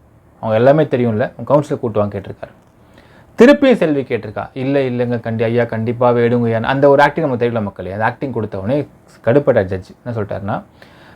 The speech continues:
"எல்லாமே உங்க, உங்க அட்வொகேட்டுக்கு தெரியுங்க, உங்க அட்வொகேட்டை கூட்டு வாங்க." அடுத்த, அதாவது அட்ஜர்ன் பண்றாங்க கேஸை, "அடுத்த மாதம் இந்த வழக்கு வரும்பொழுது உங்க அட்வொகேட் வர வேண்டும், ப்ரொடெஸ்ட் பெட்டிஷன் அஃபிடவிட்டை போடணும், அப்படி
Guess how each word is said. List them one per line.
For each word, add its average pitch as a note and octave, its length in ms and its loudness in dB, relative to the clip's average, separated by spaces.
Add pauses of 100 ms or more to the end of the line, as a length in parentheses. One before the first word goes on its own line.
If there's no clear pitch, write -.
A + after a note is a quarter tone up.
"எல்லாமே D#3 380 4
உங்க, B2+ 220 6
உங்க A2+ 220 2
அட்வொகேட்டுக்கு C3+ 480 2
தெரியுங்க, G#2+ 400 0 (320)
உங்க G#2 200 -2
அட்வொகேட்டை F3 380 4
கூட்டு C3+ 260 -2
வாங்க." G#2 320 2 (760)
அடுத்த, E3 640 4
அதாவது F3+ 440 4
அட்ஜர்ன் F3+ 80 0
பண்றாங்க A#2+ 500 0
கேஸை, B2 560 -2
"அடுத்த E3 480 2
மாதம் F3 460 2
இந்த C#3 160 2
வழக்கு D3 400 2
வரும்பொழுது B2 520 2
உங்க B2 180 0
அட்வொகேட் B2+ 400 -2
வர A2 200 2
வேண்டும், G2 340 -2 (680)
ப்ரொடெஸ்ட் F#3 360 2
பெட்டிஷன் A#2+ 320 -2
அஃபிடவிட்டை C#3+ 520 0
போடணும், G#2 320 -2 (580)
அப்படி A2 280 0